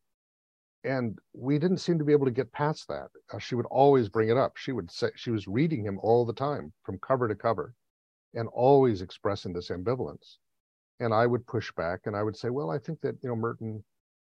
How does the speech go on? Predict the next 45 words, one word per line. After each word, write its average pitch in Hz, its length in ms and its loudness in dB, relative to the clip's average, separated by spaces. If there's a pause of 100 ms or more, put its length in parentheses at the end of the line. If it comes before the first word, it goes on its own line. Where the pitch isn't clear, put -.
(120)
uh, 98 180 -2
has 104 200 -2
his 92 120 -8
limitations, 101 680 -6
but 85 160 -6
he, 110 400 -8
he 117 100 -6
represents 110 600 -2
a 95 80 -12
kind 117 300 -6
of, 92 160 -4
uh, 90 180 -2 (400)
explorer, 120 680 -2
a 82 40 -4
bridge 107 460 0
between 98 340 -6
different 101 300 -8
kind 104 120 -8
of 90 60 -8
models 98 540 -4
of 80 140 -10
contemplative 95 580 -10
life. 101 320 -4
And, 87 120 -12 (420)
and 104 100 -6
in 98 100 -6
doing 120 240 -2
so, 95 240 -4
he's 92 220 -8
opened 110 400 -4
the 90 60 -12
kind 95 160 -10
of 87 60 -8
world 98 260 -4
of 85 100 -16
contemplation 92 720 -10
to, 90 340 -12
to 90 80 -12
lots 98 260 -10
of 98 80 -8
other 92 140 -6
people - 300 -12
in 90 80 -8
the 85 60 -8
world." 92 460 -4